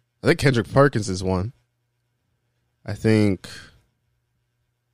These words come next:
maybe Stephen A's one. There's, there's a, they're like, their house, there is a legit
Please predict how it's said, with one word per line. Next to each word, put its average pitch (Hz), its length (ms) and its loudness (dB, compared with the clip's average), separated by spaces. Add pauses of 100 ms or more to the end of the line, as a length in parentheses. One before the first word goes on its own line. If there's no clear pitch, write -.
(240)
maybe 127 180 2
Stephen 98 340 0
A's 104 220 4
one. 107 200 4
There's, 180 260 4 (340)
there's 185 220 4
a, 156 100 0 (160)
they're 151 100 4
like, 170 180 6
their 208 140 6
house, 180 280 4
there 202 240 6
is 160 140 2
a 123 100 4
legit 113 600 2